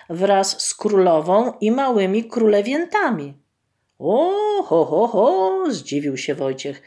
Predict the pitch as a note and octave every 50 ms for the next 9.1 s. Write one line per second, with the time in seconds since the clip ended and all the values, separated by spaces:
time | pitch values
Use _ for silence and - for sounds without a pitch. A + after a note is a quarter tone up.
0 | - - - - - - - - _ - - G#3 F#3+ F#3 G3 G#3 A3 A3+ A#3 A3+
1 | A3+ C4 E4 G4+ A4 A4 - F#4+ E4 - A#3+ G#3+ - G3+ G3 G3 G#3 G3 G3 G#3+
2 | A#3+ C4+ - - - - - _ _ _ - F3+ G3 G#3+ A3 A3 A3 A3 A3 A3
3 | B3 A#3 B3 C4 B3+ E4+ F4+ G4 F#4+ - - - A3 F3+ - - - - - -
4 | _ _ _ _ _ _ _ _ _ _ _ _ _ _ _ _ _ _ _ _
5 | _ _ _ _ - - F#3+ B3 F#4 F#4 - - - - B3+ A3+ - - F3 F#3
6 | F#3 F#3+ F3 D#3 D3 C3 B2 C3+ C#3 C3 B2 A#2 A#2 A2+ - _ _ - - -
7 | - - - _ - C3 C3+ - C4+ E4 D#4 F3 D#3 C#3 C#3+ E3 F#3 E3+ - -
8 | - - A3 A3 - - _ - F#4 F4 - - C#4 A#3 F#3 D#3 C#3 C3+ B2+ B2+
9 | A2